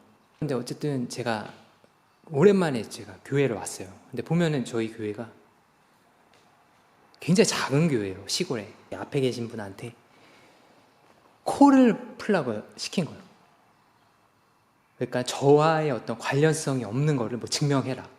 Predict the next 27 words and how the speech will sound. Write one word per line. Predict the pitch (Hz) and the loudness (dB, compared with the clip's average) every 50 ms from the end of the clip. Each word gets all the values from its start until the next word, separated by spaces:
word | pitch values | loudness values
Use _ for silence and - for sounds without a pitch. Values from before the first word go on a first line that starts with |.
| _ _ _ _ _ _ _ _ _ | _ _ _ _ _ _ _ _ _
아니면 | - 113 113 120 113 107 | -10 -6 -6 -6 -6 -6
뭐 | 110 110 | -8 -10
관련성이 | - - - 131 135 147 156 156 147 147 - 156 147 139 131 | -8 -6 -4 -2 -2 -2 -2 -2 -4 -4 -2 -2 -2 -2 -2
어-, | 117 - - - - _ _ _ _ _ _ _ _ _ _ - | -4 -6 -10 -16 -20 _ _ _ _ _ _ _ _ _ _ 0
있는 | 147 156 165 185 180 165 | 2 4 4 4 4 4
거를, | 156 131 113 117 143 - - - - _ _ _ _ _ _ _ _ _ - | 2 2 0 -2 -6 -8 -10 -20 -20 _ _ _ _ _ _ _ _ _ -2
있나 | 147 147 160 160 156 143 | 0 2 4 4 4 2
한번 | 147 139 135 127 - | 2 0 -2 -4 -2
볼 | - 143 143 | 0 -2 -2
테니까 | 143 - - - 147 131 123 123 127 | -2 -4 -2 0 0 0 0 -2 -2
해봐라, | 123 170 202 - 156 117 104 98 | -2 -2 0 2 0 0 0 -4
뭐 | 98 107 | -6 -6
이런 | 123 131 156 151 147 139 | -2 2 2 2 4 4
거일 | 135 127 120 | 2 2 2
수도 | - - 120 117 | -2 -6 -6 -6
있고. | 107 101 - - 98 95 101 - _ _ - - - - - - - - - - - - - _ _ _ _ _ _ - | -8 -8 -10 -14 -16 -16 -16 -18 _ _ -20 -20 -20 -20 -20 -20 -20 -20 -20 -20 -20 -20 -20 _ _ _ _ _ _ -6
어쨌든 | 127 143 151 - - - - 190 190 185 190 - 190 185 180 180 170 156 | -4 -4 -4 -6 -10 -8 0 0 0 0 0 -2 0 0 0 0 -2 -4
제가 | - - 156 170 170 | 0 0 2 2 2
봤을 | 170 160 - - 160 160 | 2 0 0 -2 -4 -4
때는 | - 160 151 151 | -4 -6 -6 -4
관련성이 | - - 143 147 170 165 - 170 156 131 | -4 -2 0 0 0 0 0 -2 -4 -4
없는 | 117 110 120 127 135 131 131 | -4 -6 -6 -4 -4 -4 -4
거를 | 120 110 104 139 190 - - - - | -4 -4 -6 -6 -8 -10 -12 -18 -12
증명을 | - - - 127 127 131 127 127 127 | -10 -4 -2 -2 -2 0 -2 -2 -2
해야 | 160 190 196 | 0 0 0
된다라고 | 185 180 165 151 147 135 123 113 117 117 | 0 0 -2 -2 -4 -4 -6 -6 -8 -10
하고서 | 120 120 131 131 - 220 | -12 -14 -14 -8 -8 -10